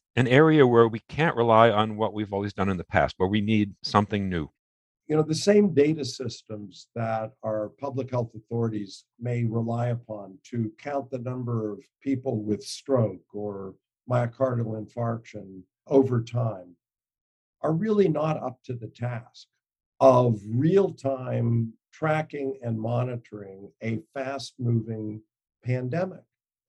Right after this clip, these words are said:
Speaker 2: And the idea that for the last two years, we have relied more on sources such as The Atlantic or the New York Times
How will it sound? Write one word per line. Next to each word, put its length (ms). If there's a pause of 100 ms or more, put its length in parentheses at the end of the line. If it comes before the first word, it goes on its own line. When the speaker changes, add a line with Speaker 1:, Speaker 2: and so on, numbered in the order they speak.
(520)
Speaker 2:
And 500 (300)
the 300
idea 400
that 260
for 480
the 80
last 440
two 160
years, 580
we 140
have 160
relied 440
more 480 (380)
on 320
sources 720
such 320 (120)
as 600 (560)
The 100
Atlantic 600 (200)
or 480 (460)
the 120
New 140
York 320
Times 640